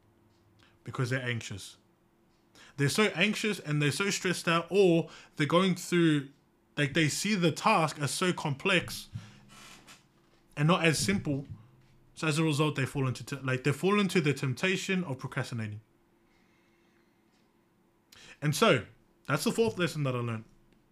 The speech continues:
Fourth lesson that I learned is procrastinators don't have a time problem, but they have a priority problem. Right, now let's move into the last one. Right, now, actually, before we move into the last one, let's go through a quick summary. Right, so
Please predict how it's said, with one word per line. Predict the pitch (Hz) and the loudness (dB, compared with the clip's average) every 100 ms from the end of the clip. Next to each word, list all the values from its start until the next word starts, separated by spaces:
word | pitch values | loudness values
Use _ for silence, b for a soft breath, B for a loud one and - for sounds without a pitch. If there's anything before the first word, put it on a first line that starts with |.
| _ _ _ _ _ - - | _ _ _ _ _ -20 -14
Fourth | - 143 131 | -8 -6 -2
lesson | 143 147 | -2 0
that | 143 | 0
I | 143 | 2
learned | 165 175 | 2 0
is | 135 | -4
procrastinators | - 117 151 - 185 185 | -8 -6 -2 0 0 0
don't | 185 180 | 2 2
have | 175 | 0
a | 185 | -4
time | - 135 117 | -4 -4 -4
problem, | 117 107 113 113 - b b b - | -6 -6 -6 -6 -10 b b b -12
but | 117 - | -12 -10
they | 110 101 - - | -12 -12 -14 -12
have | 120 120 123 127 - | -6 -4 -4 -4 -10
a | - 120 | -12 -10
priority | - 107 104 | -6 -6 -6
problem. | 98 107 110 110 113 _ b b b b b b b - | -8 -12 -12 -14 -18 _ b b b b b b b -2
Right, | 139 139 | -2 2
now | 135 | 2
let's | 175 - | 4 6
move | 208 196 | 6 6
into | 190 | 4
the | - | 4
last | 156 151 135 - | 2 4 2 -2
one. | 101 92 - | -8 -10 -8
Right, | 135 143 | -4 -2
now, | 160 156 135 | 2 4 6
actually, | 202 - 151 | 2 2 -2
before | 143 139 240 | -2 0 2
we | 214 | 2
move | 185 | 2
into | 202 180 | 2 0
the | 156 | 0
last | 156 160 | 0 2
one, | 143 | 2
let's | 160 | 2
go | 196 196 | 2 2
through | 190 175 | 2 -2
a | |
quick | - 160 | -2 -6
summary. | - 127 104 98 B B B B | -4 -4 -4 -10 B B B B
Right, | B 147 160 - b b b b b | B 0 0 -6 b b b b b
so | - 214 123 | 4 6 6